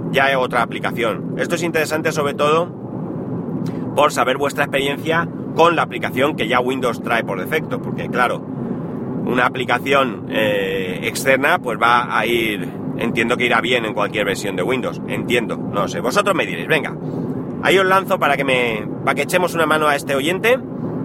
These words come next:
que me, insisto, que me perdone que no recuerde su nombre, pero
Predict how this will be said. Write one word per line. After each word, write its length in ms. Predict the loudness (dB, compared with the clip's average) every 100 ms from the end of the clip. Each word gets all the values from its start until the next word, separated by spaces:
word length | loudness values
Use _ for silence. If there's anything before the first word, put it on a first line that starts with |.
| -6 -6 -2
que 160 | 2 4
me, 300 | 4 0 -2
insisto, 460 | -4 -2 0 2 2
que 80 |
me 100 | 2
perdone 500 | 2 2 2 2 0
que 140 | 0 0
no 140 | 0
recuerde 400 | 0 0 0 0
su 100 | 0
nombre, 320 | 2 2 2 0
pero 380 | 2 2 0